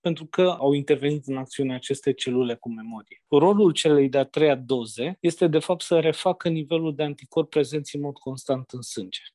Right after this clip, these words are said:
așa încât să, să intervină pe această componentă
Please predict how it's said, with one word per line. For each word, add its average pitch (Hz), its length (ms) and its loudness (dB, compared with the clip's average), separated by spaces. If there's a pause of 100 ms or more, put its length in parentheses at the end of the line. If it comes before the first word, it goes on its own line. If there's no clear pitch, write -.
(240)
așa 120 320 -4
încât 147 420 0
să, 156 720 2 (360)
să 143 220 -4
intervină 143 640 -2 (120)
pe 190 100 -4
această 165 440 -8
componentă 139 840 -4